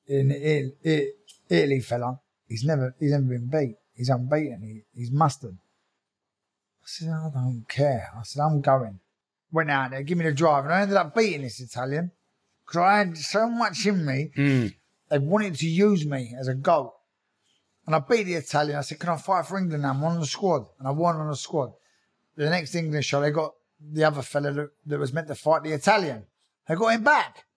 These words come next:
Speaker 1: So I was fuming. Then I turned professional after that. I said, "That's it. I've, I've had it. I'm out."
Speaker 2: Yeah, there seems to be a lot of that. A lot of people,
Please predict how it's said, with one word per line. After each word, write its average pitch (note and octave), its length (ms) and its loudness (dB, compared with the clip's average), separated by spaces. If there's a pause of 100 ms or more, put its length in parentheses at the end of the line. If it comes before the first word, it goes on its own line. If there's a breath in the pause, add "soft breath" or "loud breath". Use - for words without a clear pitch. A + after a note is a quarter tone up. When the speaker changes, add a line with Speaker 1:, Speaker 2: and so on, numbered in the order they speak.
(1000)
Speaker 1:
So - 160 -4
I C4+ 40 4
was A#3 100 -2
fuming. G#3 520 2 (560)
Then F#3 200 2
I D#3 80 2
turned D3 200 -2
professional C3 520 -2
after A#2 220 -8
that. B2 220 -2
I A#2+ 60 -4
said, C3 180 -4
"That's A#2+ 240 -4
it. B2+ 140 -2
I've, A#2+ 260 -8
I've B2+ 240 -4
had B2+ 160 2
it. C#3+ 140 -6
I'm C3+ 120 2
out." B2+ 200 4 (880 soft breath)
Speaker 2:
Yeah, D#3 220 2
there D#3+ 120 2
seems G3 300 0
to G3 80 -6
be F#3 400 0 (460)
a D3+ 80 4
lot F3 220 2
of D3 60 0
that. A2 240 0 (280)
A C3 40 -2
lot - 140 -2
of B2+ 100 -6
people, C3 480 -2